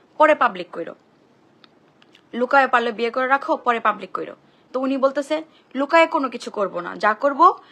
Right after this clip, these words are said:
সবার সামনে করব, প্রকাশ্যে করব। টেক্সট তো দেখাইলাম, মিথ্যা আর কি বলবো? যা করব সামনাসামনি করব, লুকানোর এখানে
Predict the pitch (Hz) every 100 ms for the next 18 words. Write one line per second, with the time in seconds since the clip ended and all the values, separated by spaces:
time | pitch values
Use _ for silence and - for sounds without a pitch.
0 | _ _ 240 226 226 - 240 233 202 196
1 | 196 269 269 240 196 190 190 269 277 311
2 | 220 226 254 202 165 190 220 - - 254
3 | 240 254 190 170 - _ _ _ _ _
4 | 196 214 - 294 294 403 - _ - 220
5 | 214 202 202 208 240 247 381 - _ -
6 | 233 254 285 302 - 202 - 220